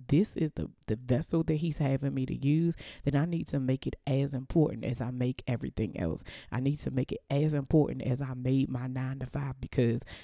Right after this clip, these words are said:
I bojangled on a lot of things and kept saying, "I gotta work, I gotta work," you know what I'm saying? But am I telling my family, "Oh, I gotta do a podcast. Oh, I gotta do a podcast"? No, I'm like, "Oh, I'll do it later. Oh, I'll do it later," because I'm not taking it seriously.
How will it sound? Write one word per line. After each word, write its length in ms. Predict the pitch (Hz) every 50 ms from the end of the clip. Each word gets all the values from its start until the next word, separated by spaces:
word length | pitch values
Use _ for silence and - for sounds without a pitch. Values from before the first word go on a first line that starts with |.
| - - -
I 140 | - 151 202
bojangled 540 | 160 143 131 135 135 135 123 120 127 127 123
on 120 | 117 113
a 20 |
lot 240 | 110 110 123 156 170
of 80 | 170 -
things 300 | - 131 127 123 120 120
and 100 | 131 -
kept 220 | - 123 - -
saying, 160 | - 127 127 -
"I 140 | - 139 156
gotta 240 | 175 160 151 143
work, 400 | 147 147 156 170 170 - - - -
I 120 | 147 143
gotta 260 | 160 165 147 139 135
work," 240 | 139 151 165 - - _ -
you 140 | 147 147 147
know 80 | 147
what 60 | 139
I'm 120 | 143 135 139
saying? 400 | - 156 147 139 143 147 147 - - - - - - -
But 320 | 127 135 131 123 131 - - - 139
am 160 | 139 127 123
I 80 | 131
telling 320 | 135 - - 156 147 131 131
my 120 | 131 131
family, 260 | - 151 143 135 135 -
"Oh, 120 | - 135 135
I 80 | 127
gotta 180 | 127 131 127 127
do 160 | 131 127 127
a 60 | -
podcast. 500 | - 127 120 120 - - - 123 120 - -
Oh, 120 | 135 135
I 80 | 135 131
gotta 180 | 123 123 127
do 160 | - 123 120
a 80 | 113 -
podcast"? 540 | - 147 123 123 135 - - - - - - - - - - - -
No, 280 | 185 208 226 185 127 - -
I'm 160 | 143 170 175
like, 160 | 156 151 -
"Oh, 200 | 185 208 202 196
I'll 60 | 190 165
do 160 | 151 139 131
it 80 | 123
later. 240 | 120 123 127 127 - - -
Oh, 220 | 196 208 196 196 185
I'll 40 | 180
do 200 | 156 160 139 131
it 60 | -
later," 220 | 127 113 104 101 147 - - - - -
because 240 | - - 170 147 147
I'm 100 | 151 151
not 160 | 143 135 131
taking 320 | - - 147 139 - - -
it 80 | 135
seriously. 640 | 127 - - 131 131 127 135 - 117 98 90 90 -